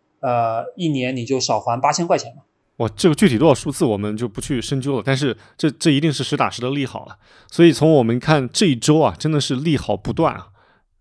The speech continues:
Speaker 2: 组合拳频出。但是呢，我们这个市场的反应真的还有一点点那么不尽如预期，可能这就是一种熊市的惯性吧。
Speaker 1: 没错，啊，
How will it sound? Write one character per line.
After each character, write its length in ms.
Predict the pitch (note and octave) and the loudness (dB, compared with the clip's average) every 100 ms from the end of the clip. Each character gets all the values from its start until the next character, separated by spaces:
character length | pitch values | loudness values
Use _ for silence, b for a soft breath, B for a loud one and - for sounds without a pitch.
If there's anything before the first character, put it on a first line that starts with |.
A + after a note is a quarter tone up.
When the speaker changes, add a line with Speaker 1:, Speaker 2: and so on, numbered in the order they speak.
| _ | _
Speaker 2:
组 180 | - B2+ | -8 -4
合 160 | G#2 D3 | 2 2
拳 240 | D3 C#3 | 2 0
频 260 | - G#2 A2+ | -2 -6 -8
出。 300 | - C3 C3+ _ _ b b | -6 -6 -6 _ _ b b
但 140 | - F3+ | 2 4
是 120 | - | 4
呢， 220 | D3+ A#2+ - - - | 2 0 -8 -14 -4
我 120 | B2 | -4
们 120 | B2 | -2
这 80 | E3 | 0
个 80 | C#3 | 0
市 180 | - | -2
场 160 | F#3 A2+ | -4 -8
的 80 | A2 | -10
反 220 | - G2 | -6 -6
应 140 | A2+ | -6
真 120 | A2+ E3 | -8 -6
的 80 | |
还 240 | C3 A#2 A#2+ - _ - - | -6 -6 -10 -12 _ -20 -14
有 160 | B2+ C3 | -4 -2
一 80 | E3+ | 0
点 120 | F3+ | 0
点 140 | D#3+ | 0
那 80 | D#3+ | -2
么 100 | C#3+ | -4
不 200 | - A2+ | -4 -8
尽 180 | - C#3+ | -2 -2
如 220 | G#2 G2+ | -2 -6
预 280 | A2+ E3 A#2 | -8 -10 -8
期， 380 | G2 - A#2 G#2+ _ _ _ _ _ _ _ _ _ | -6 -6 -6 -16 _ _ _ _ _ _ _ _ _
可 120 | - D3+ | -4 0
能 40 | |
这 140 | A3 | 2
就 100 | A#3+ G#3+ | 2 2
是 100 | E3+ | 2
一 60 | |
种 120 | C#3+ A2 | 0 -2
熊 300 | - G#2 A#2 | -4 -8 -8
市 140 | - | -6
的 80 | A#2 | -2
惯 240 | - B2+ | 0 0
性 200 | G2+ G#2+ | -2 -10
吧。 260 | F#2+ - _ _ _ _ _ _ | -12 -20 _ _ _ _ _ _
Speaker 1:
没 140 | C#3 | -10
错， 320 | D3 F3+ - _ _ _ - | -4 -2 -4 _ _ _ -8
啊， 360 | B2 A2+ G#2 | -8 -8 -14